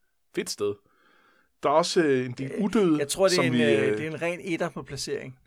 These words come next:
Speaker 1: Ja,
Speaker 2: Vi
Speaker 1: det er,
Speaker 2: er
Speaker 1: det, det er virkelig ikke... Øh,
Speaker 2: Nej, nej.
Speaker 1: Der er også en del udøde,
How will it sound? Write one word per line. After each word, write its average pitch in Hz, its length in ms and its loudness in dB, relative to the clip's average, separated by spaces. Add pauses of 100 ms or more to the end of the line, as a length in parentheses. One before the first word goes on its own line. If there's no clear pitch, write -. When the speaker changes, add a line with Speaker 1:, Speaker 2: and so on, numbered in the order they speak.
Speaker 1:
Ja, 165 120 10
Speaker 2:
Vi 170 80 -2
Speaker 1:
det 165 240 8
er, 165 120 6
Speaker 2:
er 175 60 0
Speaker 1:
det, 139 260 0 (500)
det 190 80 0
er 180 40 2
virkelig 151 280 8
ikke... 131 440 6
Øh, 120 60 2
Speaker 2:
Nej, 127 160 0 (160)
nej. - 120 -12 (1200)
Speaker 1:
Der 165 60 8
er 190 40 10
også 190 60 -2
en 196 80 -4
del 196 80 -6
udøde, 202 420 0